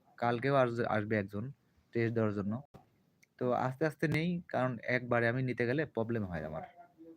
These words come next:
মাসুদ ভাই বলছে যে, "ভাই আমি আসতে চাইছিলাম দেখা করতে।" ঠিক আছে ভাই, আমি ফ্রি হয়ে আগে দাঁড়ান, মাট-, মোটামুটি কাজের চাপে আছি, আমি একটু ফ্রি হই, তারপরে আসবেন, সমস্যা নাই।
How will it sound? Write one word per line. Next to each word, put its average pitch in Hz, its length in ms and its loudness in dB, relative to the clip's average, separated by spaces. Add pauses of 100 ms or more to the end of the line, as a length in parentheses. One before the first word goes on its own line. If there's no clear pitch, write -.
(1040)
মাসুদ 143 360 -2
ভাই 151 120 4
বলছে 147 280 2
যে, 143 240 6
"ভাই 127 260 2
আমি 123 180 2
আসতে 123 260 -2
চাইছিলাম 127 380 0
দেখা 110 220 2
করতে।" 90 380 -6 (100)
ঠিক 160 160 -2
আছে 110 160 -2
ভাই, 104 160 -2
আমি 113 140 -2
ফ্রি 139 260 -2
হয়ে 104 240 -2
আগে 90 100 -4
দাঁড়ান, 90 300 -6 (580)
মাট-, 104 240 -8
মোটামুটি 107 380 -4
কাজের 104 300 -2
চাপে 101 240 -2
আছি, 151 280 -6 (680)
আমি 127 160 -2
একটু 131 180 -6
ফ্রি 131 280 -2
হই, 180 120 -2
তারপরে 117 420 -2 (320)
আসবেন, 95 300 -4
সমস্যা - 380 -10
নাই। - 140 -20